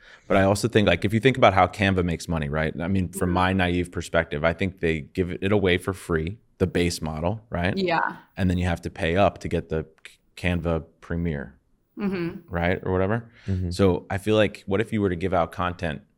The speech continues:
Speaker 1: for free, the base model, and then
Speaker 2: Mm-hmm.
Speaker 1: people have to pay up to get, like, maybe the middle level. And if they
Speaker 2: Yeah.
Speaker 1: really wanna pay the premium, then they can get one-on-one coaching with you. Like, you know,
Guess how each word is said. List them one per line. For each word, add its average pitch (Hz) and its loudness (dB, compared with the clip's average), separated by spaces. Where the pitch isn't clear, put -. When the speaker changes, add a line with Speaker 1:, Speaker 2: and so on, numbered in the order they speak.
Speaker 1:
for 87 -4
free, 92 -2
the 90 -2
base 87 -4
model, 73 -8
and 208 0
then 196 2
Speaker 2:
Mm-hmm. 165 -2
Speaker 1:
people 95 0
have 92 2
to 82 -2
pay 78 0
up 95 2
to 98 -2
get, 82 -2
like, 82 -8
maybe 85 -2
the 78 -6
middle 87 0
level. 80 -6
And 98 0
if 185 4
they 165 2
Speaker 2:
Yeah. 85 0
Speaker 1:
really 107 6
wanna 92 2
pay 95 0
the 82 0
premium, 110 0
then 92 0
they 90 -2
can 90 -4
get 85 -4
one-on-one 85 -4
coaching 85 -4
with 80 -8
you. 92 -2
Like, 82 -6
you 139 2
know, 143 -6